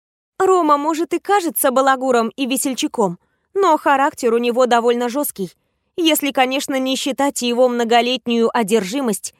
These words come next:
замужней женщиной. Тут он был нерешительным, чего уж греха таить и обманывать саму себя. Но сейчас-то он совсем другой. Я всё острее чувствую свою неправоту.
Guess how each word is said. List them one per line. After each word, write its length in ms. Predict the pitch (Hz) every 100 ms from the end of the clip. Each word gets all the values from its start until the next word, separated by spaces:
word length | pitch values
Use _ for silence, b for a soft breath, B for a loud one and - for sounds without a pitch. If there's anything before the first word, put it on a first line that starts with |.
| _
замужней 600 | 254 269 247 214 196 220
женщиной. 520 | 196 190 160 185 185 - _ _ _ _ _ -
Тут 280 | 359 427 453
он 200 | 359 247
был 180 | 294 349
нерешительным, 920 | 302 262 262 277 285 214 196 196 170 _ _ -
чего 340 | - 285 269
уж 140 | 240 185
греха 360 | 240 247 320
таить 440 | 269 220 208 - -
и 140 | 277
обманывать 540 | 254 233 254 226 214 -
саму 280 | 240 208
себя. 340 | 202 226 175 156 _ _ _ _ _ -
Но 220 | 339 277
сейчас-то 560 | - 254 - 262 - 220
он 140 | 226
совсем 400 | 247 240 269 240
другой. 360 | 208 190 254 - _ _ _ _ _ _ -
Я 240 | 302 277
всё 280 | 262 - 220
острее 540 | 208 - 233 269 196 160
чувствую 540 | - 277 - 226 220
свою 360 | - 247 226 220
неправоту. 640 | 226 233 240 - 190